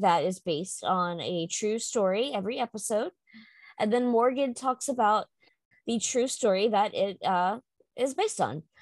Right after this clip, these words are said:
And it's usually a crime. That is kind of what we make sure of. It's not just, there's some kind of seedy, crimey aspect. So we, we don't have, like, supposed hauntings or anything like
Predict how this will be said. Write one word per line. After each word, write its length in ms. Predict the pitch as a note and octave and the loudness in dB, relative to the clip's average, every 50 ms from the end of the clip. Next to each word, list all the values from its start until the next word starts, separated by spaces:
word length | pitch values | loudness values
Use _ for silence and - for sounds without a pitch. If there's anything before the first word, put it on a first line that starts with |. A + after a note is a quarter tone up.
| - - - - - - | -20 -20 -20 -10 -2 0
And 100 | C#4+ D#4 | 2 2
it's 80 | C4 | 6
usually 360 | D4+ F#4 F4 E4 G4 F#4+ F4 D4+ | 6 6 6 6 4 6 6 6
a 80 | C4 | 6
crime. 720 | C4 - - B3 G#3 F#3 E3 C#3+ B2 G2+ B2 D3 D#3+ F3 - - | 4 2 2 2 4 4 4 2 -2 -2 -4 -4 -6 -8 -8 -2
That 180 | G3+ A3 A3 | 2 4 4
is 220 | G#3+ G#3 G3+ - - | 4 4 2 0 -2
kind 280 | - A#3 G3+ F#3 F3+ | 0 0 2 2 2
of 120 | F3+ F3 F3 | 2 2 2
what 160 | F3 D#3 - | 0 0 0
we 180 | D#3 E3+ E3 E3 | 0 -2 -2 -2
make 240 | E3+ E3 D#3 D3+ | -2 -2 -2 -4
sure 320 | - - - F#3+ E3 D#3 C#3+ | -4 -4 -2 0 0 2 2
of. 320 | C3+ C3+ C3+ C#3+ D3+ D#3 - _ _ _ _ _ _ | 4 2 2 0 -2 -6 -10 _ _ _ _ _ _
It's 180 | - G3 - - | -8 -8 -2 0
not 240 | G#3 G3+ F#3+ E3+ F#3 | 2 2 2 0 0
just, 520 | F#3 G#3 F#3+ F#3 F#3 - - - - - _ _ _ _ - - - - _ | 2 4 4 4 2 0 -6 -12 -14 -20 _ _ _ _ -20 -20 -20 -12 _
there's 200 | - E4 F4+ E4 | 0 2 2 2
some 260 | - G#4 F#4+ F#4 F#4 D4+ | 6 6 6 6 4 2
kind 360 | D#4+ D#4+ D4+ C#4 C#4 C4+ A#3+ | 2 2 2 4 4 4 4
of 100 | B3+ A#3+ | 2 2
seedy, 400 | - - - C4 B3 A3+ A#3 G#3+ | 2 -2 -2 -2 0 0 -2 -4
crimey 440 | - - A#3+ A3 G#3 G#3 G3+ G3 F#3 | -2 0 2 2 2 2 2 0 0
aspect. 760 | F3 E3+ E3+ F3 - - - - F3 E3 E3+ E3+ - _ - - _ - - - - - - - - - _ | 2 0 0 0 -2 -2 2 4 4 4 4 2 -2 _ -20 -20 _ -20 -20 -20 -20 -20 -20 -20 -20 -20 _
So 400 | - - - C4 A#3 A3 G#3+ G#3+ | -6 2 6 6 8 8 8 8
we, 160 | G#3+ A3 A3 | 6 6 6
we 180 | A3 A#3 C4+ C4 | 6 4 2 2
don't 300 | C#4 C#4+ C#4 C4 B3+ - | 4 2 2 0 -2 -2
have, 260 | C4 B3+ A3 G#3+ G#3+ G#3 | 0 0 0 0 0 2
like, 260 | G3+ F#3+ F3 F3+ - | 2 2 2 2 0
supposed 540 | - - G3+ - - G#3+ F#3 F#3 F#3+ F3+ D#3 | -4 -6 -8 -6 -2 0 0 2 2 2 0
hauntings 840 | D#3 D#3 - D3 C#3 C#3 C3+ - C#3 A2 B2 C3 C#3+ D#3+ E3 - | 0 -2 -2 -2 -2 -2 -2 -2 -2 -2 -2 -4 -6 -8 -6 -4
or 80 | C#3 B2 | -4 -4
anything 380 | B2+ B2+ C3+ B2 - A#2 - | -4 -4 -6 -6 -6 -8 -6
like 220 | B2 A#2 G#2+ - | -4 -4 -4 -6